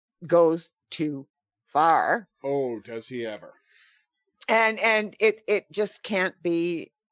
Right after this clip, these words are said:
Speaker 1: taken, but he is the architect of the new world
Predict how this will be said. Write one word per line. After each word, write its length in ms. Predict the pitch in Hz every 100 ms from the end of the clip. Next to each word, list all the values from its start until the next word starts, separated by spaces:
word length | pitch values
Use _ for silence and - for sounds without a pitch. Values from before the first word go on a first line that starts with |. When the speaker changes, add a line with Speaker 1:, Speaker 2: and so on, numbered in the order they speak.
| _ _ _ _ _
Speaker 1:
taken, 380 | - 262 - 233
but 240 | 208 202 - - _
he 240 | 202 240
is 140 | 226 -
the 140 | 190 -
architect 680 | - - 392 220 165 - -
of 120 | 190
the 120 | 190
new 200 | 196 202
world 680 | 185 185 302 262 147 277